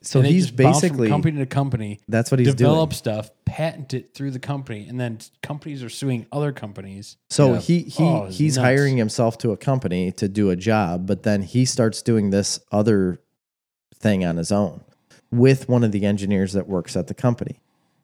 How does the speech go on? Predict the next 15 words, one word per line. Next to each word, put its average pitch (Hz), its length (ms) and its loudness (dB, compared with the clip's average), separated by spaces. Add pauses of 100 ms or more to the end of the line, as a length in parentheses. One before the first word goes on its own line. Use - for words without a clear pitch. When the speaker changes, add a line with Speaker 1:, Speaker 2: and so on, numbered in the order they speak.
Speaker 1:
And 104 140 -2
he 117 120 0
said, 95 380 -2
"We're 127 140 2
gonna," 113 380 0 (160)
like, 104 160 -4
he 113 140 -2
tells 117 280 0
this 95 140 -6
guy, 87 200 -4
he's 90 140 -8
like, 90 260 -6 (420)
"We're 135 200 6
going 131 340 4
to 113 500 2